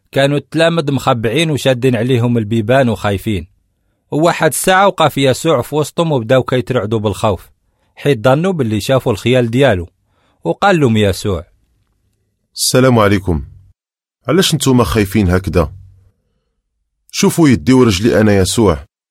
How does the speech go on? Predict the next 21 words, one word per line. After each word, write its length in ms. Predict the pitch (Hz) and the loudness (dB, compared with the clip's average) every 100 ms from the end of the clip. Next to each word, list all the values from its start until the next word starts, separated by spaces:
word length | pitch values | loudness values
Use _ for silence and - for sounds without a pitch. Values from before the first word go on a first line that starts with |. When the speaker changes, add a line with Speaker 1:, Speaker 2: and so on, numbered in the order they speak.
| _ _ - | _ _ -2
Speaker 2:
أجي 200 | 170 160 | 0 2
وقيسوني. 680 | - 117 - 98 80 69 - _ _ _ _ _ _ _ - | 0 -2 0 0 0 -2 -10 _ _ _ _ _ _ _ -10
الخيال 400 | 76 113 131 127 | -2 2 4 4
ما 180 | 156 135 | 2 2
عنده 220 | 127 113 | 2 2
لا 140 | 120 | 4
لحم 420 | 127 - 120 131 117 | 2 0 -2 0 2
ولا 240 | 117 117 | 2 2
عظام 360 | 95 85 104 98 | 2 2 0 0
كما 340 | - 104 104 | -2 0 0
نتوما 300 | 95 101 92 | 0 0 0
شايفين." 540 | - 87 80 87 71 - _ _ _ _ - | 0 -2 -2 -2 -4 -8 _ _ _ _ -4
Speaker 1:
ووراهم 640 | 131 156 151 185 185 175 | 0 2 2 2 2 0
يدو 460 | 143 131 123 185 208 123 | -2 -4 -2 -2 -2 -2
ورجلو، 500 | 120 131 92 87 - _ _ _ _ _ _ - | 0 2 0 -6 -10 _ _ _ _ _ _ -6
وما 240 | 147 175 | 0 0
كانوش 420 | 170 190 220 202 | 2 2 2 0
متيقين 680 | 185 143 147 143 139 165 175 | -2 -2 -2 -2 -2 -2 -2
باللي 300 | 123 120 127 | -2 -2 -2
كيشوفوه 680 | - 117 - 107 - 151 117 | 0 -2 -2 -4 -2 -2 -2
وكيقيسوه 800 | 107 110 104 110 - 135 143 | -2 -6 -4 -6 -6 -4 -6